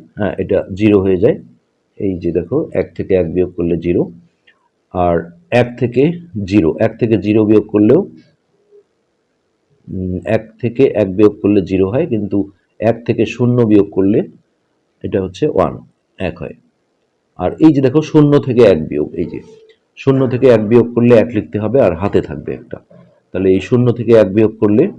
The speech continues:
হুম, ফার্স্ট টাইম, আহ, আমরা এখানে ওয়ান লিখবো, আর একটা ধার বা হাতে থাকবে, সেই হাতের এক যদি এখানে আসে, তাহলে এক থেকে এক বিয়োগ করলে জিরো হয়, আর সামনের, আহ, জিরোর আসলে কোনো ভ্যালু নেই।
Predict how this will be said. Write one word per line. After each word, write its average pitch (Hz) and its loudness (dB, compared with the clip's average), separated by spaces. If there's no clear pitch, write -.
হুম, 85 -6
ফার্স্ট - -4
টাইম, 101 0
আহ, - -6
আমরা 101 2
এখানে 95 0
ওয়ান 104 0
লিখবো, 98 0
আর 87 0
একটা 87 -8
ধার 92 0
বা 82 -2
হাতে 92 -4
থাকবে, 92 -4
সেই 110 -4
হাতের 87 -4
এক 87 -2
যদি 90 -2
এখানে 87 -6
আসে, 87 -8
তাহলে 85 -2
এক 98 -6
থেকে 95 -2
এক 87 0
বিয়োগ 87 0
করলে 87 -2
জিরো 95 -2
হয়, 147 -4
আর - -6
সামনের, 95 -6
আহ, 85 -6
জিরোর 82 -2
আসলে 78 -6
কোনো 76 -10
ভ্যালু 73 -8
নেই। 65 -16